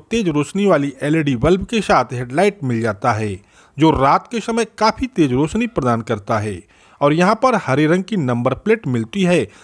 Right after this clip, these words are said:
ताकि आप यहाँ इस थ्री व्हीलर के नंबर वगैरह लिखवा सकें। यहाँ पर आपको फ्रंट में काइल स्प्रिंग हाइड्रोलिक शॉक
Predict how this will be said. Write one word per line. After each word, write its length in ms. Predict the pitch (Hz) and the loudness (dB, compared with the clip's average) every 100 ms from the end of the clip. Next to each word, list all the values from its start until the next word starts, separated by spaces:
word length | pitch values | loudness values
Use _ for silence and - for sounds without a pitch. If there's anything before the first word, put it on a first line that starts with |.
| - 175 | -4 0
ताकि 300 | 180 220 226 | 0 0 0
आप 220 | 240 240 | 0 0
यहाँ 200 | 208 233 | -2 0
इस 120 | 214 | -4
थ्री 220 | - 147 | -4 -2
व्हीलर 240 | 139 156 190 | 0 0 0
के 160 | - 127 | -2 -2
नंबर 340 | 131 143 185 | -2 0 2
वगैरह 340 | 143 131 180 190 | 2 0 0 0
लिखवा 440 | 131 - 104 107 | -2 -2 -4 -2
सकें। 400 | - - - 98 - _ - | -4 -6 -10 -14 -16 _ -8
यहाँ 320 | 131 151 165 | 0 0 0
पर 200 | 202 240 | 0 2
आपको 300 | 240 233 - 240 | 2 2 0 -2
फ्रंट 320 | - 151 165 | 0 -2 0
में 140 | 196 202 | 0 2
काइल 360 | 147 151 165 | 2 2 2
स्प्रिंग 340 | 175 - 202 147 | 0 0 -2 0
हाइड्रोलिक 500 | 139 151 170 214 226 | 0 0 2 0 -2
शॉक 260 | - 147 | 0 0